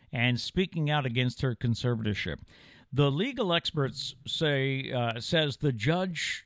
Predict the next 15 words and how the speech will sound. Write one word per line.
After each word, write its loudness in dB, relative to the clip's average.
to 0
make 4
any 2
sort 2
of 2
ruling, 0
Brittany 2
needs 2
to 0
file 2
legal 0
paperwork -2
to 2
officially 0
request -2